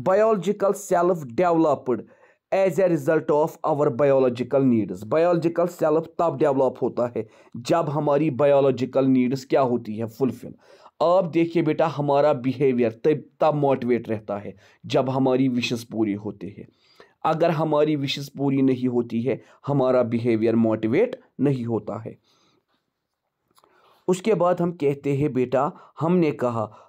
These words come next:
पर्सनल सेल्फ, ठीक है बेटा, हमने कहा it is primarily concerned with oneself, जो कंसर्न होता है एक ही सेल्फ के साथ।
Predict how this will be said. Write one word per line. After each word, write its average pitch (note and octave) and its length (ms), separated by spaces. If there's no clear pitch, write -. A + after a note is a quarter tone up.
पर्सनल F3+ 560
सेल्फ, A#2+ 560
ठीक C#3+ 180
है B3 60
बेटा, B2 280
हमने G#3 280
कहा F#3 300
it E3 160
is F#3+ 140
primarily E3 580
concerned C#3 640
with C3+ 160
oneself, A2+ 460
जो C#3 280
कंसर्न F#3+ 520
होता D3+ 280
है D#3+ 140
एक E3+ 200
ही C#3 60
सेल्फ A#2 360
के A2+ 80
साथ। A2 340